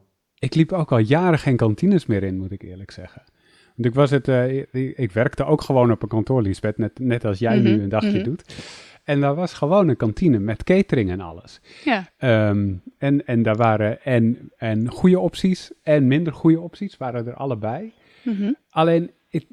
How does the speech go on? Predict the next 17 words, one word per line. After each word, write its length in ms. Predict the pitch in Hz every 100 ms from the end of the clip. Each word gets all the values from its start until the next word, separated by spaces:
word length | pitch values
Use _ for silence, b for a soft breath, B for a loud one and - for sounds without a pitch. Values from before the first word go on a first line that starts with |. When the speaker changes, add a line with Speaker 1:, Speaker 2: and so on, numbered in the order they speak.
| 185
Speaker 1:
merkte 500 | 170 185 185 - 151
toch 220 | 196 -
ontzettend 720 | - 147 139 - 226 226 175
dat 200 | 151 143
mijn 140 | 143 147
ogen 340 | 170 151 160
altijd 320 | 170 196 185
weer 100 | 160
gingen 200 | 139 160
naar 80 | 147
de 60 | 135
minder 220 | 147 151
goede 220 | - 147
opties, 460 | 165 - 143 - -
want 240 | 117 160 175
ik 100 | -
had 200 | 135